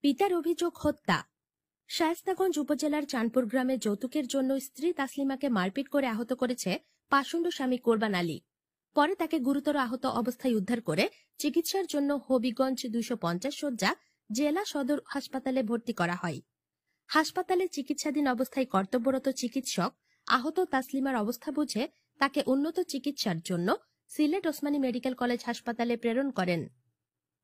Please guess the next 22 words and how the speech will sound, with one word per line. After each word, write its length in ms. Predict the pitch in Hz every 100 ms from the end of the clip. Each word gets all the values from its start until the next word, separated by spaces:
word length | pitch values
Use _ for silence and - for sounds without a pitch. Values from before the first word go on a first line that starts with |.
| _ -
গত 220 | 254 277
বারোই 340 | 392 285 311
সেপ্টেম্বর 500 | 370 339 320 302 311
মঙ্গলবার 440 | 247 226 247 254 262
রাতে 200 | 254 269
স্বামীর 320 | - 208 202
বাড়িতে 300 | 214 208 226
এই 220 | 208 180
মারপিটের 520 | 190 180 226 294 311
ঘটনাটি 440 | 247 233 262 269 262
ঘটে। 380 | 214 180 160 - _ _ _ _ _ _
সিলেট 440 | - 339 330 370
আমেজি 340 | 320 302 294 320
ওসমানী 340 | 285 294 294
মেডিকেল 360 | 269 254 254 262
কলেজ 280 | 262 262 254
হাসপাতালে 500 | 247 - 240 247 247
চিকিৎসাধীন 640 | 240 226 254 262 240 247
অবস্থায় 500 | 165 170 - 233 370 - _ _
তেরোই 280 | 285 285 381
সেপ্টেম্বর 520 | 339 285 294 294 285
রাতে 300 | 240 - 226